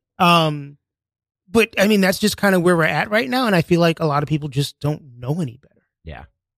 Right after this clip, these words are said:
Speaker 2: No, it's true. And also the offerings aren't there.
Speaker 1: Yeah,
Speaker 2: You know
Speaker 1: the
Speaker 2: what I mean?
Speaker 1: offering,
Speaker 2: It's like,
Speaker 1: well, I
Speaker 2: it,
Speaker 1: think we're
Speaker 2: or they're harder to find,
Speaker 1: Yeah, they're
Speaker 2: I should
Speaker 1: harder
Speaker 2: say.
Speaker 1: to find.
Speaker 2: Yeah.
Speaker 1: We're inundated with offerings, and I, you know, I've, I've talked to, I've talked about this with friends before. You know, we used to have gatekeepers.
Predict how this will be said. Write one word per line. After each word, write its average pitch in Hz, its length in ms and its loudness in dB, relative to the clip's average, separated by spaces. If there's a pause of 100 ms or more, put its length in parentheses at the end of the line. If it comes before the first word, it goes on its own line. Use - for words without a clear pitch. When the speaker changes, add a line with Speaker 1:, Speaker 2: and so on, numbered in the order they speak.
(200)
Speaker 2:
No, 165 120 -2
it's 143 100 -8
true. 143 280 -10 (180)
And 208 100 -2
also 202 180 -2
the 208 140 -2
offerings 120 460 -4
aren't 87 200 -10
there. - 340 -14
Speaker 1:
Yeah, 247 120 6
Speaker 2:
You - 60 2
know - 60 -2
Speaker 1:
the 254 60 0
Speaker 2:
what 254 60 6
I 285 60 4
mean? - 80 -2
Speaker 1:
offering, 330 80 2
Speaker 2:
It's - 100 -12
like, 302 140 -6
Speaker 1:
well, 311 360 2 (260)
I 294 80 2
Speaker 2:
it, 277 60 -2
Speaker 1:
think 311 380 0
we're 269 260 4
Speaker 2:
or 247 100 -4
they're 277 140 2
harder 170 240 2
to 120 60 -6
find, 104 400 -4
Speaker 1:
Yeah, 262 140 4
they're 226 120 0
Speaker 2:
I 220 40 -2
should - 40 -6
Speaker 1:
harder 262 220 0
Speaker 2:
say. 240 60 2
Speaker 1:
to - 60 -20
find. 208 180 0
Speaker 2:
Yeah. 190 60 -2
Speaker 1:
We're 226 100 4 (100)
inundated 175 540 0
with 143 180 -4
offerings, 135 560 -2
and 196 260 -4
I, 190 100 2
you 208 340 -2
know, 170 220 2
I've, 185 280 0
I've 170 160 -2 (120)
talked 196 280 -2
to, 160 160 -2 (280)
I've 165 160 0
talked 185 300 0
about 139 400 0
this 135 240 -2
with 131 120 -12
friends 170 320 2
before. 135 400 -4 (600)
You 202 120 4
know, 165 100 2
we 160 100 -6
used 240 200 2
to 233 80 2
have 156 180 0
gatekeepers. 147 720 -8